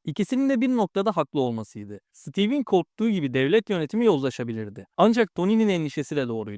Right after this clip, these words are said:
Kontrolsüz güç kaosa yol açabilirdi. Ancak bu savaşın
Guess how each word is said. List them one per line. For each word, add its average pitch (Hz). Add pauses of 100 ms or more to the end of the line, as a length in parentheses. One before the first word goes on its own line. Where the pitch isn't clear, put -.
(260)
Kontrolsüz 190
güç 220
kaosa 208
yol 226
açabilirdi. 233 (200)
Ancak 247
bu 247
savaşın 190